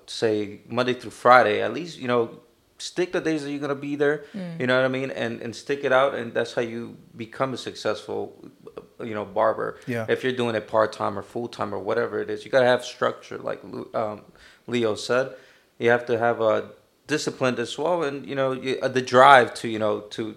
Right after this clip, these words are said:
Speaker 1: to, uh, pursue, to pursue what you want.
Speaker 2: Mm.
Speaker 3: I love what you guys are touching on right now, and I kinda wanna stay here for another couple minutes with the both of you, if it's cool. Stick with me here. I'm really good at this part of it when we pull value out.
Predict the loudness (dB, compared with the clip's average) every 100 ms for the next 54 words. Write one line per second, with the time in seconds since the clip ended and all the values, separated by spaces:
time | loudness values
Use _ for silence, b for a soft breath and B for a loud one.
0 | -14 -8 -4 -4 -4 -8 -8 -8 -8 -4
1 | -4 -4 -10 -14 -10 -10 -8 -8 -8 -10
2 | -10 -6 -6 -6 -8 -8 -8 -10 -12 B
3 | B _ -6 -4 2 2 2 0 -2 0
4 | 0 -2 0 0 0 -2 0 0 0 0
5 | 0 -2 -2 -2 -2 -4 -8 -6 -4 -2
6 | -4 -2 -4 -4 -2 -2 -4 -6 -4 -4
7 | -4 -4 -6 -10 -10 -4 -4 -4 -10 -10
8 | -12 -14 -10 -4 -2 -2 -6 B B B
9 | B B B B B B _ -10 0 0
10 | 0 -4 -4 -4 -2 -2 -2 -2 -2 -2
11 | -6 -6 -4 -2 -2 -2 -6 -4 -4 -4
12 | -2 -2 0 -2 -2 -4 -4 -4 -8